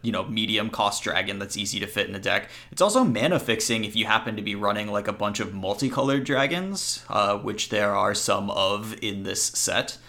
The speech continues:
And so, yeah, like, I, I could definitely see it, but,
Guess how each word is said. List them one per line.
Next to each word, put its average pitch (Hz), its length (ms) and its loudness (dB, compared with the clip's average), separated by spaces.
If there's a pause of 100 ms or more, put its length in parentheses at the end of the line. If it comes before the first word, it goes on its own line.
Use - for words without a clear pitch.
(520)
And 117 580 2
so, 240 180 2
yeah, 254 280 4 (140)
like, 175 260 2 (180)
I, 165 140 -2 (100)
I 170 80 4
could 175 140 -2
definitely 190 360 2
see 175 480 0
it, 233 320 0 (300)
but, 127 640 4